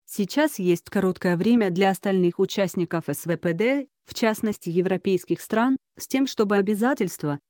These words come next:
которые их министры приняли на себя, были реализованы», сказал глава мид Ирана журналистам восьмого мая на брифинге после встречи с российским коллегой Сергеем Лавровым. Владимир Сажин отмечает,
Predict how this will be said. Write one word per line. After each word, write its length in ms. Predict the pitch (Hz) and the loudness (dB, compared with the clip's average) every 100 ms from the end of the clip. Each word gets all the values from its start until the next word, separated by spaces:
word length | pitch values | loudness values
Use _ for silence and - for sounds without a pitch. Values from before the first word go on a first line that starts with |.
| - | -4
которые 460 | 202 - 196 180 | 0 2 4 2
их 120 | 170 | 2
министры 480 | 165 170 214 - 165 | 0 0 0 -2 -6
приняли 400 | 160 196 185 175 | -2 0 2 4
на 140 | 165 160 | 2 0
себя, 400 | - 160 147 147 _ | -4 -4 -6 -8 _
были 280 | 175 190 180 | 0 2 4
реализованы», 840 | 175 175 190 180 160 139 131 127 135 _ | 2 2 0 0 0 -2 -4 -6 -10 _
сказал 460 | _ - 196 185 175 | _ -2 0 2 0
глава 400 | 170 180 180 165 | 2 2 2 2
мид 400 | 180 190 165 147 | 2 2 2 2
Ирана 300 | 180 175 165 | 2 2 0
журналистам 720 | 165 175 190 196 170 - 160 | 0 -2 0 0 0 -2 -4
восьмого 460 | 160 160 202 175 160 | -4 0 2 2 2
мая 280 | 185 247 202 | 2 2 2
на 140 | 175 | 2
брифинге 580 | 170 180 165 165 160 175 | 2 0 0 -2 0 -2
после 380 | - 170 - 160 | -2 -4 -2 -6
встречи 380 | - 180 165 160 | -2 -2 0 -4
с 100 | - | -4
российским 640 | 175 - 190 170 - 180 | -6 -2 -4 -2 -2 -2
коллегой 440 | - 175 165 165 | 2 2 2 0
Сергеем 440 | 156 175 165 175 175 | 0 -2 0 0 2
Лавровым. 560 | 175 165 151 139 139 - _ _ _ | 0 0 -2 -4 -6 -10 _ _ _
Владимир 500 | 170 180 170 151 147 | 0 2 2 0 -2
Сажин 440 | - 185 170 175 165 | 0 0 2 0 0
отмечает, 760 | 170 - 175 - 170 151 143 | -4 -2 -4 -2 -6 -6 -8